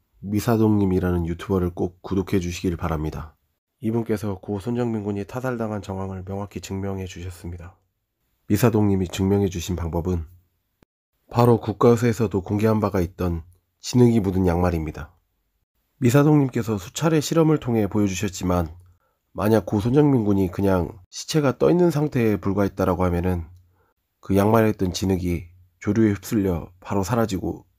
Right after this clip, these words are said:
진흙이 저렇게 남지 않게 됩니다. 또한 종이의 티비에서도 밝혀졌다시피 저 뻘밭에 들어가게 되면 양말이 벗겨질 수밖에 없는 상태에 이르게 되는데 저렇게 저 양말이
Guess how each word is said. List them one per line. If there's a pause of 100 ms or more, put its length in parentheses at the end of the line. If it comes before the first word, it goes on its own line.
(160)
진흙이
저렇게
남지
않게
됩니다. (960)
또한
종이의
티비에서도
밝혀졌다시피 (200)
저
뻘밭에
들어가게
되면
양말이
벗겨질
수밖에
없는
상태에
이르게
되는데 (240)
저렇게
저
양말이